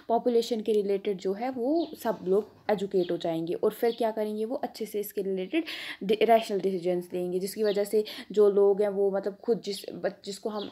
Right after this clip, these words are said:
अ, एजुकेशन ये दे रहे हैं वो खुद की लाइफ भी अच्छी बना, बना लेगा और जो उसकी फैमिली है और नेशन जो है हमारी कंट्री है उसकी, उसमें भी, अ, वो भी अच्छे तरक्की करेगी अगर पॉपुलेशन कम होगी।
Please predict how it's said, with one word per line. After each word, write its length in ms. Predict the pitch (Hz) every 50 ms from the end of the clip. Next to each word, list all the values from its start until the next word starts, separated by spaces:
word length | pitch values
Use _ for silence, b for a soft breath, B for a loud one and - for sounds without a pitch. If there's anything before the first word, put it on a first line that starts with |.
| -
अ, 360 | - 185 180 175 175 180 175 -
एजुकेशन 440 | - 202 190 208 190 208 208 202 220
ये 200 | 208 202 202 196
दे 200 | 185 202 196 196
रहे 60 | 190
हैं 60 | 202 202
वो 120 | 196 202 403 -
खुद 160 | - 247 190
की 140 | - - 226
लाइफ 280 | 214 208 202 202 196 - -
भी 80 | - 220
अच्छी 260 | - - - - 233
बना, 440 | 202 208 220 214 220 220 220 226 220 - - -
बना 300 | 196 196 208 214 220 214
लेगा 240 | 220 240 247 269 269
और 120 | 247 220
जो 100 | 190 202
उसकी 240 | 196 - - - -
फैमिली 500 | - - - 214 202 196 196 196 202 208
है 220 | 190 208 202 196 196 B B B B B B B -
और 100 | 214 175
नेशन 380 | 208 226 220 - 240 220 208
जो 100 | 190 190
है 160 | 196 202 208 202
हमारी 300 | 190 190 190 185 185 202
कंट्री 420 | 196 - 208 202 190 196 208 202
है 60 | 220
उसकी, 400 | 226 - 226 - - - 214 202 170 165 -
उसमें 360 | - 208 - - 202 190 180 180
भी, 220 | 233 285 330 311 B B B B B B -
अ, 120 | - - - _ -
वो 240 | 196 190 196 220 214
भी 320 | 180 196 220 233 - - -
अच्छे 380 | 190 - - - 196 - -
तरक्की 420 | 196 - 208 190 185 185 185 185 175
करेगी 380 | 175 - 175 170 170 175 180
अगर 160 | 180 175 196
पॉपुलेशन 560 | 185 - 180 175 180 185 170 175 175 254 262 269
कम 240 | 269 - 208 175
होगी। 520 | 165 170 170 180 165 165 170 175 185 -